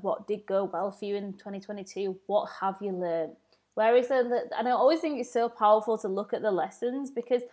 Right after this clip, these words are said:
the lessons are our biggest teacher, the lessons are your biggest teacher, and when you can look at life with, like,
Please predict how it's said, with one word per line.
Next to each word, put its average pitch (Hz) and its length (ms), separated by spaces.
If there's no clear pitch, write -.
the 254 100
lessons 247 440
are 294 160
our 254 220
biggest 220 380
teacher, 233 520
the 220 120
lessons 226 380
are 247 80
your 214 320
biggest 220 360
teacher, 233 520
and 233 120
when 254 100
you 294 140
can 277 240
look 277 200
at 330 120
life 220 360
with, 226 160
like, 208 300